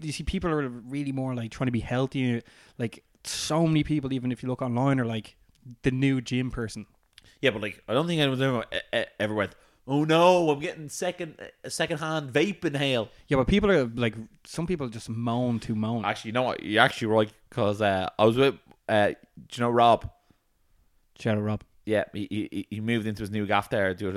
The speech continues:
Speaker 2: day, and we were talking about, like, walking the dog or whatever, and, like, picking up the shite after the dog, right?
Speaker 1: Yum.
Speaker 2: A-, and one time his neighbour asked, when the dog pissed on the grass, what did they do about it? And he was like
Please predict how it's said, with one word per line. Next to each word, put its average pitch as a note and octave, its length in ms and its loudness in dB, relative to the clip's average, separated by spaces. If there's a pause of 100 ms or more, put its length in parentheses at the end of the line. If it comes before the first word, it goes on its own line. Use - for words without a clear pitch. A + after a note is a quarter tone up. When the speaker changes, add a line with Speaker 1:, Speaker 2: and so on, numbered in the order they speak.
(120)
Speaker 2:
day, E2+ 60 -8 (580)
and F#2 720 -4 (280)
we G#2 80 -10
were G#2 100 0
talking C3+ 280 6
about, A2 80 2
like, G2 140 0
walking G#2 300 4
the G2+ 60 -4
dog G2+ 260 4
or G#2 40 -2
whatever, F#2 280 0 (420)
and, F#2 140 -4
like, F2+ 240 -4 (360)
picking - 200 0
up G2+ 60 -8
the F#2 80 -8
shite G#2+ 280 2
after G2+ 280 -2
the G#2+ 60 -10
dog, G#2 260 6
right? F#2+ 220 0 (240)
Speaker 1:
Yum. A#2 240 2
Speaker 2:
A-, - 80 0 (100)
and A2 100 2
one C3+ 120 0
time C3+ 180 4
his B2 160 2
neighbour A2+ 320 4
asked, G2 520 0 (160)
when G#2+ 160 -4
the G2+ 60 -10
dog A#2 220 6
pissed A#2 260 -2
on G#2 120 -8
the F#2+ 60 -8
grass, G#2 440 2 (720)
what G#2 160 2
did - 100 -16
they G2 80 0
do G#2 160 2
about G2 220 2
it? D#2 60 -14
And F#2+ 80 -12
he F#2+ 40 -6
was F#2 120 -8
like F2+ 140 -4